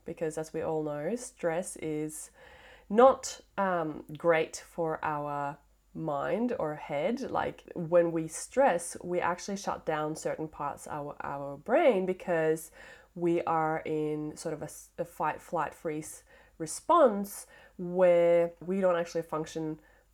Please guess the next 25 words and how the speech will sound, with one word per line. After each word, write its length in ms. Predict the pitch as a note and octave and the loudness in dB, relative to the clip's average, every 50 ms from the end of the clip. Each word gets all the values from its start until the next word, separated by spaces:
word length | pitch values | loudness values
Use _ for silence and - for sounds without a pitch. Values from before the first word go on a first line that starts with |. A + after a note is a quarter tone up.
| _ | _
optimally 680 | G#3+ B3+ C4 B3+ - G#3+ F3+ D3+ C#3 - - - B3 C4 | 2 2 4 4 0 -2 0 -2 -2 -4 -4 -4 -4 -2
because 640 | B3+ F#3 F3 - - - D#3+ D#3 D3+ D3+ D#3 - - | -2 -4 -6 -6 -6 -4 -4 -2 -2 -4 -6 -8 -10
we 320 | E3 D#3 D3+ D#3 D#3 D#3+ - | -8 -8 -6 -6 -6 -6 -6
are 240 | D#3 D#3 D3 D3 D3 | -6 -6 -6 -6 -8
in 260 | - - D3 C#3+ D3 | -10 -10 -10 -10 -10
a 80 | D3 C#3+ | -12 -12
sort 200 | - - D3 - | -12 -12 -12 -12
of 100 | - D#3 | -12 -12
survival 600 | - - D3+ C#3 D#3 C#3 C#3 C#3 C#3+ C#3+ D3 C#3+ | -10 -10 -10 -6 -4 -2 0 0 0 -2 -4 -8
state. 380 | C#3+ - - - B2+ C3 - - - | -8 -10 -10 -8 -6 -6 -6 -6 -4
Our 180 | D#3 D#3 D#3 D3+ | -4 -2 -2 -2
nervous 340 | D3+ D3 D3 C#3+ C#3+ D3+ - | -2 -2 -4 -4 -6 -8 -12
system 340 | D#3+ D#3 - - D3 - | -12 -14 -12 -14 -12 -12
is 120 | - - - | -12 -14 -12
just, 260 | - D3+ D#3 - - | -14 -14 -14 -10 -8
like, 220 | - E2+ F2+ - - _ _ _ | -6 -6 -6 -8 -12 _ _ _
going 260 | - C#3 - - - | -4 -4 -4 -4 -6
crazy. 600 | - - - - - D#3+ - - - - D4 G#4 A4+ G#4+ - - - - - - - - - _ _ _ _ | -6 -4 -4 -4 -4 -6 -8 -8 -2 0 2 2 0 0 -8 -16 -18 -20 -20 -20 -20 -20 -20 _ _ _ _
So 500 | - - - G3 F#3 F3 E3+ E3+ E3+ F3 E3+ - - _ _ _ _ _ _ _ _ _ _ _ - - | -16 -4 2 4 6 8 10 10 10 8 6 0 -10 _ _ _ _ _ _ _ _ _ _ _ -16 -12
really 360 | - E3+ G#3+ C4 D4 E4 F4 E4+ | -4 2 4 4 4 4 2 -2
taking 380 | - - F#3+ F#3+ - F#3+ F#3 | -2 -2 -4 -2 -2 -2 0
that 180 | E3+ D#3+ D#3+ - | 0 0 0 -2
time 440 | - - F3 E3 D#3+ D#3 D#3 D#3+ E3 | -6 -6 -2 -2 0 0 -2 -2 -4
to 220 | - - E3+ - | -4 -6 -4 -2
ask, 640 | D3+ D3 D3 D3 D3 D#3+ D#3 - - - - _ | -2 -2 -2 -2 -4 -4 -8 -10 -16 -16 -18 _